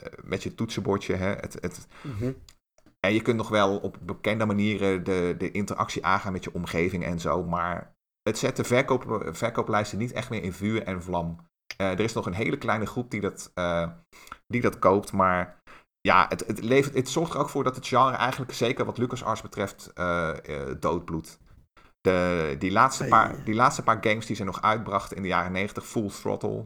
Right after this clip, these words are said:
Speaker 1: wat heel populair was. Eh, de, die Monkey Island natuurlijk. En even kijken, wat was het andere ook alweer? Oh ja, de Dig. De Dig, dat was ook zoiets. Eh,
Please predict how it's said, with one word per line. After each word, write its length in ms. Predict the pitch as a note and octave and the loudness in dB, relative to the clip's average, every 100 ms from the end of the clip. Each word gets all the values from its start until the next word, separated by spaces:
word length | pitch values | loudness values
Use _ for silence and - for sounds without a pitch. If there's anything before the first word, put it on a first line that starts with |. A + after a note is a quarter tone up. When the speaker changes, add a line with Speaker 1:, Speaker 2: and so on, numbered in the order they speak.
| G#2+ | -6
Speaker 1:
wat 180 | G2 - | -6 -2
heel 180 | G2 G#2 | 0 0
populair 480 | G2 F#2+ F#2+ F#2 | -2 -2 -2 0
was. 320 | F#2 F#2+ - - | 0 -2 -6 -6
Eh, 340 | D2+ D#2 D#2+ E2 - - - - | -6 -4 -6 -10 -14 -20 -20 -4
de, 340 | - F2 E2+ E2+ | 0 2 2 0
die 140 | E2+ | -2
Monkey 360 | F2+ G2+ - F#2 | -2 -2 0 0
Island 200 | F#2 F2 | 0 -6
natuurlijk. 400 | F2 F2 F2+ - | -6 -6 -6 -6
En 560 | - E2 E2+ E2+ E2 - | -6 -4 -4 -4 -8 -8
even 240 | D#2+ - | -10 -6
kijken, 420 | F2 F2 - F2 | -4 -4 -4 -6
wat 120 | F2+ | -8
was 120 | F2+ - | -10 -12
het 100 | - | -12
andere 220 | F#2 F2+ | -10 -8
ook 100 | F2 | -6
alweer? 280 | F2+ F#2 G2 _ - _ _ _ - - | -6 -8 -12 _ -20 _ _ _ -6 2
Oh 120 | A#2+ | 4
ja, 120 | G#2 | 4
de 160 | F2 E2 | 0 2
Dig. 360 | G#2+ G2+ - - | 4 2 -2 -20
De 240 | _ E2+ F2 | _ -4 0
Dig, 260 | G2 F#2+ | 0 0
dat 140 | - E2 | -2 -8
was 140 | - | -6
ook 140 | F#2+ - | -8 -6
zoiets. 380 | E2 D#2+ - - - - _ | -6 -6 -10 -18 -20 -20 _
Eh, 280 | - F#2+ | 2 4